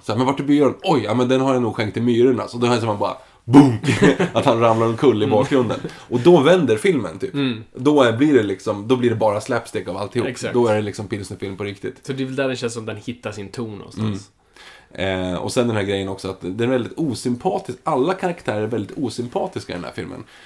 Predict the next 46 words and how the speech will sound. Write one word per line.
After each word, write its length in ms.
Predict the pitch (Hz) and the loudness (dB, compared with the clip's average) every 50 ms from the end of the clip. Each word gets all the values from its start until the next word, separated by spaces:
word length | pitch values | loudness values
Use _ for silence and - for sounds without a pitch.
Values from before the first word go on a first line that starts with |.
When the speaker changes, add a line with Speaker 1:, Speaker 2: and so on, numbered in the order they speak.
| - - | -16 -12
Speaker 2:
Ja, 60 | 117 | -10
gud, 220 | 120 120 147 165 147 | -8 -6 -6 -6 -6
ja. 100 | 92 - - | -8 -8 -2
Speaker 1:
Du 240 | 110 120 127 135 - | 2 4 4 4 4
håller 300 | 123 135 147 143 143 147 | 2 0 0 0 2 2
ju 60 | 147 | 2
inte 140 | 139 139 131 | 0 0 -2
på 100 | 147 151 | -2 0
någon 300 | 170 190 180 127 110 98 | 0 0 0 0 -2 -4
egentligen. 420 | 98 92 87 98 - - - - - | -6 -6 -8 -8 -8 -10 -10 -10 -6
Speaker 2:
Nej. 200 | - 127 123 110 - - - - | -4 -4 -4 -4 -6 -12 -8 -4
Speaker 1:
Eh, 100 | - 110 104 104 104 101 98 95 95 - 55 - 73 71 | -2 -2 0 0 -2 -2 -2 -4 -6 -8 -10 -12 -12 -8
Speaker 2:
Rocky 60 | - 123 | -2 0
Speaker 1:
vilk- 280 | 127 131 123 120 - 160 | 2 2 2 2 0 0
Speaker 2:
är 40 | 147 | 0
väl 140 | 135 135 131 | 0 -2 -2
den, 160 | 135 131 135 | -4 -4 -6
en, 140 | 143 135 127 | -6 -10 -10
han, 260 | 127 135 135 143 - - | -8 -8 -8 -8 -8 -8
han 220 | - 131 143 147 | -8 -6 -6 -4
är 40 | 151 | -4
ju 100 | 147 139 | -4 -6
liksom 220 | 131 123 123 123 117 | -6 -8 -10 -10 -10
som 120 | 120 117 | -10 -10
ett 80 | 113 120 | -10 -8
barn 420 | 123 127 123 127 123 104 95 95 | -6 -6 -4 -4 -6 -10 -10 -14
nästan. 380 | 95 107 - - - - 110 - - - _ _ _ - | -16 -18 -18 -18 -18 -18 -20 -20 -20 -20 _ _ _ -8
Speaker 1:
Jo, 140 | - 156 165 | -4 -2 0
men 60 | 170 | 0
f-, 140 | 165 160 - - | 0 -2 -4 -2
jo, 160 | 127 156 165 | 0 0 0
men 160 | 165 160 151 | 0 -2 -2
han 300 | 135 139 131 143 175 185 | -2 -4 -2 -2 -2 -4
överger 480 | - - - 156 139 139 139 160 185 190 | -2 -2 -2 -2 -2 -2 -2 0 2 2
ju 180 | 180 170 147 | 2 2 0
ändå 160 | 117 104 104 | 0 -2 -4
Sickan. 560 | 107 - 120 107 - - 101 101 92 92 101 113 - | -6 -6 -6 -6 -6 -4 -6 -6 -4 -6 -10 -12 -8
Alltså, 220 | - 117 113 120 123 | -6 -4 -2 -2 0
när, 160 | 120 120 101 | 0 0 -2
i 120 | 98 120 | -4 -4
första 460 | - - 123 107 - - - 110 101 | -2 0 -2 -2 -2 -6 -4 -4 -4
scenen 480 | 101 - - 170 165 151 135 117 107 101 | -4 -2 -2 -2 0 0 0 -2 -4 -4
då, 140 | 104 101 104 | -6 -8 -8
när 140 | 104 104 104 | -6 -8 -8
de 120 | 101 104 | -8 -10
ska 400 | - - 104 101 101 98 101 95 | -8 -6 -6 -4 -4 -4 -6 -8